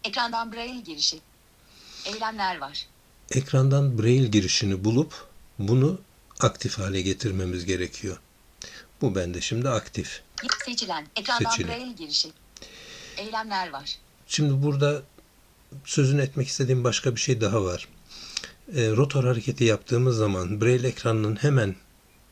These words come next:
Speaker 2: gelebilmesi için, ona hemen ulaşabilmek için bunu eğer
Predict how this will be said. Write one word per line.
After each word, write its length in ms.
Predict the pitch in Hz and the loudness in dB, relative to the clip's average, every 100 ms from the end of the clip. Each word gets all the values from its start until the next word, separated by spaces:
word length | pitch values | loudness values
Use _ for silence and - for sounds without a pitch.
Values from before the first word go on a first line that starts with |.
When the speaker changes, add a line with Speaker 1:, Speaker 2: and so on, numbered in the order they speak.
| - | 0
Speaker 2:
gelebilmesi 680 | 110 104 98 101 98 - 98 | 2 4 4 4 4 2 -2
için, 400 | 85 120 135 170 - - - - - - - | 0 0 0 -2 -8 -20 -20 -20 -20 -20 -2
ona 180 | 117 104 | 2 4
hemen 220 | 117 110 | 6 4
ulaşabilmek 720 | 113 107 101 101 101 104 101 | 2 2 2 2 2 2 0
için 260 | - - 170 - - - - - - 131 | -2 -2 -4 -6 -20 -20 -20 -20 -4 4
bunu 220 | 139 135 | 6 6
eğer 520 | 127 131 139 - | 6 6 6 0